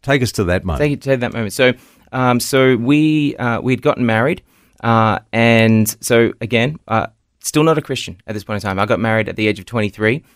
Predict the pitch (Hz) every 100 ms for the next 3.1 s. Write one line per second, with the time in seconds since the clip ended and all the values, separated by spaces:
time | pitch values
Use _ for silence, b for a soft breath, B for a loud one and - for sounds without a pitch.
0 | b - 113 104 127 - 117 - 151 135
1 | 123 113 - 117 107 104 - - 113 -
2 | 120 110 113 107 95 _ b b 90 92